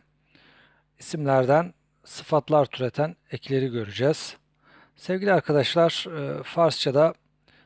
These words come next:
bir takım ekler isimlere gelerek, e,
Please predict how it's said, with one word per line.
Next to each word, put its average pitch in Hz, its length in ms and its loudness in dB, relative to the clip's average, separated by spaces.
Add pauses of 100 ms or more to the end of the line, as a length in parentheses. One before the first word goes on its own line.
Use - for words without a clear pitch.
(180)
bir 170 40 -10
takım 147 340 -6
ekler 139 520 0
isimlere 139 440 -4
gelerek, 139 680 -2
e, 131 400 -12